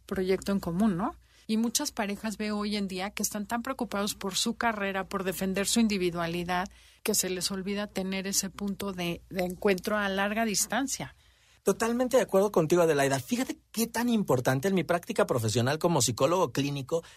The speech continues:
Speaker 2: que atiendo parejas, me ha pasado que llegan en el consultorio y literalmente hace años que la parte de la intimidad sexual se murió, se acabó.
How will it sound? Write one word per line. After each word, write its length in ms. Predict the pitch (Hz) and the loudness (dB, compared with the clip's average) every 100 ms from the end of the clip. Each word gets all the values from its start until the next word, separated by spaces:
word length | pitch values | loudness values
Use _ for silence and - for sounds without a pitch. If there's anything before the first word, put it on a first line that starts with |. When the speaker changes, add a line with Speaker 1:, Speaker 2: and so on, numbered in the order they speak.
| - | -4
Speaker 2:
que 80 | 127 | -2
atiendo 340 | 120 165 196 | 2 2 2
parejas, 480 | 147 131 135 185 - - - | 2 2 2 -2 -2 -8 -2
me 120 | 180 | 2
ha 100 | 240 | 2
pasado 420 | 285 277 233 214 226 | 2 2 4 2 4
que 140 | 175 | 2
llegan 280 | 175 214 254 | 4 2 2
en 120 | 208 | 2
el 120 | 156 | 2
consultorio 640 | 147 147 143 139 165 180 - | 2 0 0 4 6 6 2
y 80 | 202 | 0
literalmente 840 | 214 196 220 277 285 226 202 240 - | 2 2 4 4 2 0 2 2 2
hace 280 | 190 202 240 - | 0 0 0 0
años 520 | 185 202 226 277 - - | 0 2 2 -4 -8 0
que 120 | 180 | 4
la 180 | 180 - | 4 2
parte 340 | 202 202 226 | 0 4 4
de 80 | 214 | 6
la 80 | 165 | 2
intimidad 440 | 143 143 143 170 | -2 -2 0 0
sexual 420 | 196 180 190 247 - | 0 0 0 0 -4
se 300 | - 170 151 | 0 4 4
murió, 380 | 147 143 135 117 | 2 2 0 0
se 160 | - | 0
acabó. 420 | 131 139 151 123 | 2 4 4 2